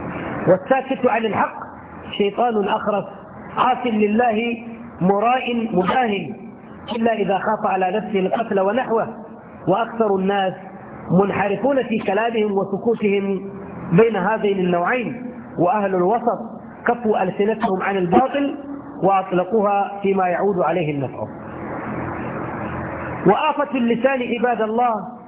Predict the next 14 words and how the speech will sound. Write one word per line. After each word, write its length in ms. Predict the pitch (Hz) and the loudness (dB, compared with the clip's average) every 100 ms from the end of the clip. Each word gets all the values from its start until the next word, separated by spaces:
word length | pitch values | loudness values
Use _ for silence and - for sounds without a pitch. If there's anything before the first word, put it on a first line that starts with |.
| - - - - - - - 190 | -18 -18 -18 -16 -14 -12 0 6
من 260 | 220 233 | 6 6
أخطر 380 | 226 277 - 262 | 0 0 2 2
الآفات 680 | 254 226 220 214 - 247 226 | 4 0 0 0 0 0 0
على 200 | 208 208 | 0 -2
الإنسان، 640 | 196 180 156 196 165 127 110 - - - - - - - - - | 0 -2 0 0 0 -4 -8 -12 -14 -14 -14 -10 -8 -8 -6 0
لأن 300 | - 233 247 | 2 2 0
الإنسان 600 | 233 214 220 220 277 285 311 - - - - - - | 0 0 0 2 0 -2 -6 -12 -16 -14 -14 -6 0
يهون 400 | 196 202 277 247 | 2 2 2 2
عليه 400 | 202 220 208 208 | 0 0 0 0
التحفظ 640 | - - 269 - 247 196 - - - - - - | 0 0 0 0 -2 -2 -4 -10 -12 -12 0 4
والاحتراز 640 | 220 233 - 240 262 294 | 4 2 2 2 2 2
من 240 | 220 220 214 | 0 0 0
أكل 320 | 269 - 226 | -4 -2 -2
الحرام 760 | 202 - 220 262 269 214 208 | 0 0 2 2 2 0 -4